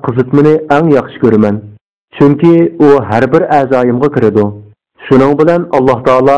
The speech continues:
har bir a'zoyimga tegishlik ajrini beradi." Tirmiziyda Rafi ibn Hadij radhiyallohu anhudan Payg'ambar alayhissalomning mundoq deganligini rivoyat qiladi:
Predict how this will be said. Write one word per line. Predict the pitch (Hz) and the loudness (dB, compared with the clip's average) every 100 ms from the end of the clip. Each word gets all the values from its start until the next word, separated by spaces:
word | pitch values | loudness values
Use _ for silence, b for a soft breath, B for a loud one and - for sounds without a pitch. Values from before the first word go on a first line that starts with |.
| 139 | -2
har | - 117 131 | -4 0 2
bir | 156 - | 0 0
a'zoyimga | 156 139 139 135 131 135 143 139 | 0 2 0 0 0 0 -2 -2
tegishlik | 135 123 131 165 165 | -4 -2 0 -2 0
ajrini | 151 127 120 113 | 0 0 2 2
beradi." | 107 104 104 104 104 104 _ _ _ _ _ - | 2 0 0 -2 -6 -20 _ _ _ _ _ -4
Tirmiziyda | 147 139 127 135 143 160 160 156 - _ - | 0 2 2 0 0 0 0 -4 -12 _ -6
Rafi | 117 131 143 - 170 180 180 | 0 2 0 0 2 2 2
ibn | 147 139 | 0 0
Hadij | 143 139 131 151 165 | -2 -2 0 0 0
radhiyallohu | 147 127 127 120 120 143 135 131 | 0 0 0 0 0 -2 -2 -4
anhudan | 123 117 131 135 156 156 - | -4 -4 -2 0 0 -2 -6
Payg'ambar | - 127 139 160 175 185 | -4 0 0 0 0 0
alayhissalomning | 165 147 131 131 127 127 135 143 147 131 | -2 -2 -6 -6 -2 0 0 0 -2 -2
mundoq | 110 120 165 - | 0 2 0 -2
deganligini | 135 135 123 123 143 143 | 0 2 0 0 0 2
rivoyat | 120 107 107 104 | 0 0 -2 -4
qiladi: | 117 113 107 | -2 0 0